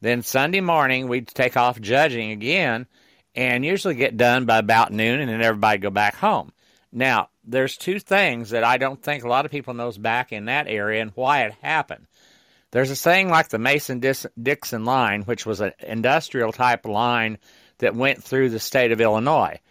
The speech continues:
In Missouri, it was somewhat fo-, followed by. Most people back then that were rabbit breeders, uh, Kellers and all them, they worked till noon on Saturday.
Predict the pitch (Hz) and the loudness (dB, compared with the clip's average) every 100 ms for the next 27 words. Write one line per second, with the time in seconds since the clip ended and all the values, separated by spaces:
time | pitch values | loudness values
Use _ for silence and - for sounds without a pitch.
0 | _ _ _ _ 123 123 120 117 170 208 | _ _ _ _ 0 0 0 2 4 4
1 | 117 - 135 127 113 117 - - 113 104 | 0 -4 -2 -2 0 0 0 0 2 2
2 | - 107 120 107 92 87 90 73 65 - | -4 -4 0 2 0 -2 -2 -2 -6 -16
3 | _ - _ _ 117 147 208 - - 180 | _ -20 _ _ 0 2 2 0 -4 -2
4 | 170 120 98 95 - - 98 120 131 - | -2 -2 -4 -4 -12 -8 0 0 0 -2
5 | 135 113 107 104 113 113 120 107 90 98 | -2 -2 -2 -4 -2 2 2 2 -2 -6
6 | 95 82 98 - - _ _ _ 95 110 | -6 -6 -8 -10 -18 _ _ _ 0 2
7 | 107 98 95 90 _ _ _ _ _ - | 2 0 -4 -8 _ _ _ _ _ -2
8 | 131 139 127 120 117 107 107 117 107 123 | 0 2 2 0 -4 -2 2 4 4 0
9 | 120 120 175 175 180 - 110 110 143 120 | 0 0 0 0 -2 -6 -8 -6 -6 -6
10 | 90 90 - 117 98 69 53 | -6 -8 -2 0 0 -4 -14